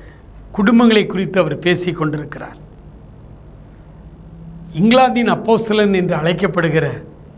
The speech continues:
பரிசுத்தவான் ஜான் வெஸ்லி,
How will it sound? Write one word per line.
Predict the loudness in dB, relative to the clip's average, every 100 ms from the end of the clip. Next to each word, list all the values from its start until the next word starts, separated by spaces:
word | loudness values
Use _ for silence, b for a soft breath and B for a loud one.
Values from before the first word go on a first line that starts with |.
| -20 -20 -20 -20 -20 -20 -12 -4
பரிசுத்தவான் | -2 2 2 2 4 2 0 -10 -20 -20 -20 -12
ஜான் | -2 0 0 -2
வெஸ்லி, | -6 -8 -12 -14